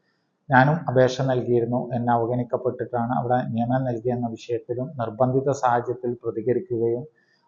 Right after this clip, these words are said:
അത് വലിയ വിവാദമാവുകയും ഈ എം ഡി ആ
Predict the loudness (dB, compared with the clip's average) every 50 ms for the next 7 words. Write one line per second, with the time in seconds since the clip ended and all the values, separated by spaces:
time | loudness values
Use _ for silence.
0 | _ 0 0 4 4 6 6 6 4 6 4 4 6 6 6 6 6 4 4 4
1 | 4 4 4 2 2 2 4 4 2 0 -2 -6 -10 -14 _ _ _ _ _ 2
2 | 6 8 8 8 8 4 0 2 4 2 2 2 -2 -10 -14 -16 _ _ _ _
3 | 4 6